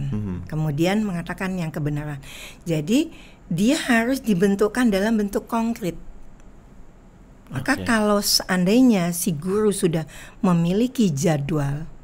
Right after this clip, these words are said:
Speaker 2: dia harus menetapi jadwal itu.
Speaker 1: Hmm, hmm, hmm.
Speaker 2: Karena dia harus menunjukkan kepada anak-anak.
Speaker 1: Hmm.
Speaker 2: Dan anak-anak biasanya tidak terima kalau yang unpredictable. Jadi dia, dia merasa, "Kok beda?" gitu.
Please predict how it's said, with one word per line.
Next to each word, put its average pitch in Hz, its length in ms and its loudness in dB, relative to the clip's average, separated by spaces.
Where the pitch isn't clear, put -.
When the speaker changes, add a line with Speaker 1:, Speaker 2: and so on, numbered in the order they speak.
Speaker 2:
dia 220 160 4
harus 262 160 4
menetapi 190 420 2
jadwal 160 400 0
itu. 165 300 -8
Speaker 1:
Hmm, 101 240 -4
hmm, 90 240 -8
hmm. 87 200 -12
Speaker 2:
Karena 165 300 0
dia 226 220 2
harus 214 140 -2
menunjukkan 175 520 0
kepada 165 360 -4
anak-anak. 185 580 -6
Speaker 1:
Hmm. 90 140 -6
Speaker 2:
Dan 165 200 -2
anak-anak 185 600 -2
biasanya 175 720 2
tidak 170 460 -2
terima 214 480 2
kalau 180 280 -4
yang 180 300 0
unpredictable. 180 1080 -2
Jadi 196 200 2
dia, 311 140 0
dia 262 180 2
merasa, 208 520 -2
"Kok 254 120 -2
beda?" 226 380 6
gitu. 156 320 -6